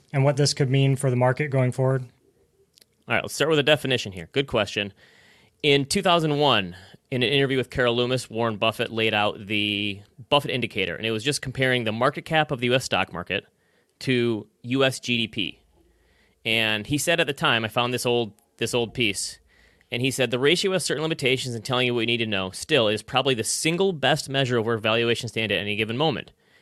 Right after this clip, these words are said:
Speaker 2: And as you can see, nearly two years ago, the ratio rose to an unprecedented level. That should have been a very strong warning signal." Now, that level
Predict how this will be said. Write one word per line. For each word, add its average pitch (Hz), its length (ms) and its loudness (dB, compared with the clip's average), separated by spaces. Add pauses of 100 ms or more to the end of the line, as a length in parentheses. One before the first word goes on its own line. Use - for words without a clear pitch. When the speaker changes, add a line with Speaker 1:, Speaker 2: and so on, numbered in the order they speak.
(160)
Speaker 2:
And 107 100 -4
as 131 180 4
you 151 60 0
can 156 140 -4
see, 131 240 0
nearly 113 240 -2
two 165 200 -4
years 156 200 -2
ago, 110 200 2
the 107 80 0
ratio 117 340 0
rose 117 260 2
to - 80 -8
an 101 120 -8
unprecedented 123 640 -2
level. 104 360 -6 (320)
That 135 180 4
should 151 160 -2
have 143 100 0
been 131 120 2
a 110 80 -2
very 113 260 0
strong 104 320 -4
warning 92 240 -6
signal." - 380 -14 (340)
Now, 110 280 0 (280)
that 113 320 2
level 113 480 2